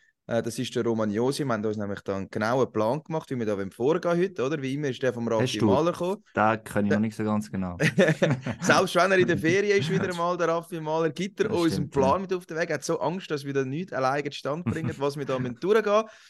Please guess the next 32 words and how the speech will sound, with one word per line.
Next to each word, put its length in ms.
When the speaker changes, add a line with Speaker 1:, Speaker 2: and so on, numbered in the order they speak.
Speaker 1:
Und 400
unser 260
Plan 280
ist 160
heute 160
vor 120
allem 200
eben 140
den 100
Fokus 340
auf 140
die 60
Schweizer, 580
äh, 160
zu 160
legen. 400
Nachher 220
haben 140
wir 40
noch 140
ein 140
paar 200
Social-Media-Fragen, 1040
wo 60
wir 140
dann 100
auch 140
wieder 120
auf 100
die 120
Talente 460
kommen. 240